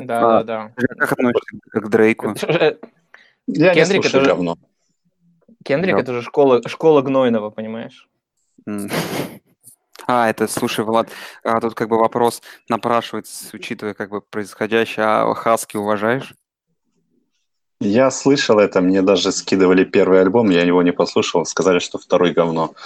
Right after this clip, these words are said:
Speaker 3: Ну, э, это из того, что мне, мне сказали. Не знаю, ви-, видел только на Дваче его.
Speaker 2: А, ну, даже не
Speaker 3: Новость.
Speaker 2: попытался, даже не попытался послушать хотя бы одну, один трек?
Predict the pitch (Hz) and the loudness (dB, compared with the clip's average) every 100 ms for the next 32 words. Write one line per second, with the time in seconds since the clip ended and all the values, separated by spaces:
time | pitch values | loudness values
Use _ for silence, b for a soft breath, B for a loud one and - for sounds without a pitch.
0 | B B B B 117 92 82 78 - 92 | B B B B 0 2 0 -2 -2 0
1 | 107 87 98 95 85 92 - 95 - 90 | 0 2 4 4 2 0 2 0 0 0
2 | 87 87 87 - 87 - 92 82 78 90 | 0 0 0 0 -2 0 -2 0 0 2
3 | 107 120 113 92 - 92 120 135 170 127 | 4 4 4 2 -2 -6 0 2 2 2
4 | 170 156 139 127 123 107 117 - 85 82 | 2 2 2 2 2 2 2 0 -2 0
5 | 78 76 _ _ - B B B B B | -2 -4 _ _ -20 B B B B B
6 | - 117 113 113 123 _ _ - 120 104 | -4 -2 -2 -6 -12 _ _ -10 -6 0
7 | 117 120 196 123 107 127 - _ _ 131 | 0 2 2 4 4 4 0 _ _ -2
8 | 147 139 147 143 - 131 139 - 127 113 | 0 2 0 -2 -6 -12 -12 -10 -6 -2
9 | 117 117 139 165 123 143 175 120 113 | -2 0 -4 -2 -4 -4 -2 -2 -4